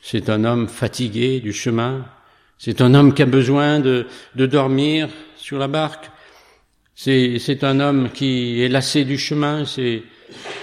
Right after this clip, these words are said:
hum, c'est un homme qui, euh, doit manger, qui doit boire, qui a les mêmes besoins que nous. Et pourtant, Dieu est là. Dieu est là, c'est, c'est extraordinaire, c'est inouï.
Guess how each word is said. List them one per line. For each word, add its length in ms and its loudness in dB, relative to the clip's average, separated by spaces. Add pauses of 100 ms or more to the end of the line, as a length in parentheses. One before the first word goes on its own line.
(120)
hum, 680 -4
c'est 320 -2
un 160 -2
homme 380 0
qui, 440 -4
euh, 160 -6 (360)
doit 140 -2
manger, 680 0 (420)
qui 160 -4
doit 200 0
boire, 840 -6 (140)
qui 140 -2
a 60 4
les 280 4
mêmes 240 4
besoins 360 4
que 120 6
nous. 260 6 (760)
Et 100 -8
pourtant, 440 -8 (220)
Dieu 220 -6
est 100 -2
là. 160 -6 (1400)
Dieu 140 -4
est 40 -2
là, 120 -6
c'est, 180 -8
c'est 340 -6
extraordinaire, 720 0
c'est 240 0
inouï. 420 4